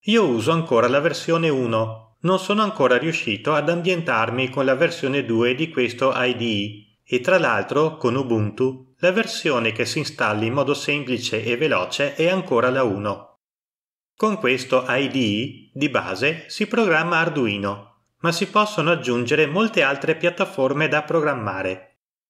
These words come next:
Dal menu File Impostazioni si apre una scheda dove inserire un elenco di U R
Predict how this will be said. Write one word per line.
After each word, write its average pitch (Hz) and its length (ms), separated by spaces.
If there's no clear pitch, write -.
Dal 175 240
menu 127 380
File 120 680
Impostazioni 127 1200
si - 200
apre 135 280
una 143 160
scheda 127 600
dove 160 220
inserire 139 720
un 165 160
elenco 135 380
di 143 180
U 180 100
R 160 160